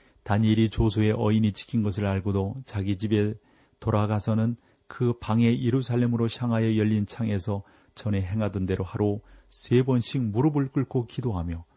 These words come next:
그 하나님께 감사하였더라. 새로운 법에 대한 다니엘의 반응에 주목하시기 바랍니다. 다니엘이 창문을 열어놓고 기도한 것은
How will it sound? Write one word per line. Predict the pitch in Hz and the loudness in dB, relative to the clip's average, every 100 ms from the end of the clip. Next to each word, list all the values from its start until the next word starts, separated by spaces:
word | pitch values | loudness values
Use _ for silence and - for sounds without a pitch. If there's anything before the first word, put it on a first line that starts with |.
| _ _ _ _ - | _ _ _ _ -6
그 | 113 | -2
하나님께 | 98 117 110 90 - 107 113 _ _ - | -2 -2 0 -2 -2 -2 -2 _ _ -20
감사하였더라. | - 85 85 85 95 82 - 113 110 _ _ _ _ _ _ _ _ _ _ _ _ _ - | -10 -6 -6 -6 -6 -6 -10 -16 -18 _ _ _ _ _ _ _ _ _ _ _ _ _ -20
새로운 | - 165 185 190 | -4 2 4 6
법에 | 139 139 131 | 4 4 4
대한 | 127 123 117 | 4 2 2
다니엘의 | 104 113 107 104 92 85 _ _ _ | 2 2 4 2 0 -4 _ _ _
반응에 | - 90 101 113 90 104 90 85 | -8 0 2 2 2 0 0 -4
주목하시기 | - 101 92 92 - 95 | -4 -4 -2 -6 -6 -8
바랍니다. | 80 87 80 82 _ _ _ _ _ _ _ _ _ _ - | -8 -8 -12 -16 _ _ _ _ _ _ _ _ _ _ -4
다니엘이 | 101 101 98 101 | 0 2 2 0
창문을 | - 123 110 110 | -2 0 2 2
열어놓고 | 104 107 107 113 | 2 0 -2 -4
기도한 | 104 - 117 110 113 | -6 -4 0 2 2
것은 | 110 101 117 | 0 0 -2